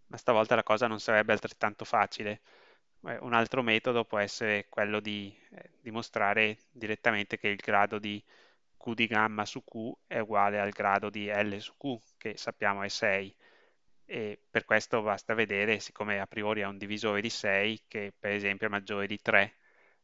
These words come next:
E per dimostrare questo basta f-, far vedere per, per esempio che, eh, gamma non è radice di un polinomio coefficiente in Q di grado è minore o uguale di tre,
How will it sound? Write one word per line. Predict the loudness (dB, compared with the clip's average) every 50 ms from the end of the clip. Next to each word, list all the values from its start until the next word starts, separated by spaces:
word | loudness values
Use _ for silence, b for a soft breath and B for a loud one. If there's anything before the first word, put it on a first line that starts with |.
| _ _
E | -10 -8 -6 -6 -6 -8 -12 -16 -20 _ _ _ _ _ _ _ _ _ _ _ _ _ _ _ _ _ -20 -20 -20 _ _ _ _
per | -4 -4 -4 -4
dimostrare | -4 -8 -10 -6 0 2 4 4
questo | 4 2 0 0 0 -4 -2
basta | -2 -2 -4 -2 -6 -6 -6
f-, | -6 -12 _ _
far | -2 -2 0 0
vedere | 0 -2 0 0 -2 -2
per, | -4 -4 -6 -6 -6 -8 -10 -14 -18 _
per | -2 0
esempio | 0 0 -2 -6 -6 -6 -8 -4
che, | -2 -2 -2 -2 -4 -10 B B B B B B _ _ _
eh, | -10 -8 -8 -8 -10 -14 -18 _ _
gamma | _ -20 -20 -20 -18 -4 0 0 2 2 0 -4
non | -2 0
è | 0 2
radice | 2 2 0 -2 -6 -6 -6
di | -8 -8
un | -8 -10 -12 -16 -10
polinomio | -8 -6 -6 -4 -2 -2 0 0 -2 -2 -8
coefficiente | -10 -12 -12 -10 -10 -10 -10 -10 -14
in | -16
Q | -10 -10 -8
di | -8 -8 -6
grado | 0 4 4 4 4 4 0 -6 -8 -8 b b b b b b b b _
è | _ -20 -18 -14
minore | -12 -10 -6 -4 -4 -2
o |
uguale | 0 0 0 0 0 -4 -6
di | -6 -8 -8 -4
tre, | -4 -2 2 4 4 4 4 2